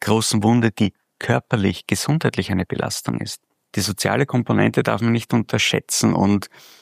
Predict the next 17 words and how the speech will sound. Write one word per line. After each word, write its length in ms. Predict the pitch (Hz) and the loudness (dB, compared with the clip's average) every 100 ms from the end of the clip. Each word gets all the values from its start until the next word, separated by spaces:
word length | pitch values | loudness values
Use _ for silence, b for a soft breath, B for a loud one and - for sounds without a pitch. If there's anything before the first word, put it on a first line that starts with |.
| B - | B -2
gerade 340 | 107 104 120 | 0 0 0
Patienten, 960 | - 110 _ - - 101 117 139 123 117 | -2 -6 _ -4 2 4 2 2 -2 -2
die 120 | - | -4
große 440 | - 113 - 117 | -2 -2 0 0
Wunden 380 | 110 107 113 101 | 0 0 0 0
haben, 360 | 104 123 117 104 | 0 0 0 0
die 240 | 123 110 | 0 2
Wunden 400 | 120 123 117 107 | 2 2 0 0
haben, 360 | 110 110 110 101 B B - | 0 0 0 -2 B B 0
die 80 | 110 | 4
nicht 300 | 117 117 - | 4 4 0
optimal 400 | 87 117 107 104 | 0 2 2 2
versorgt 480 | 110 - 87 - - | -2 -2 -2 -4 -2
sind, 280 | 101 - - | -2 -2 -2
Wunden 380 | 110 123 117 104 | 2 4 2 0
haben, 280 | 101 101 98 | 2 0 2
die 240 | 113 | 2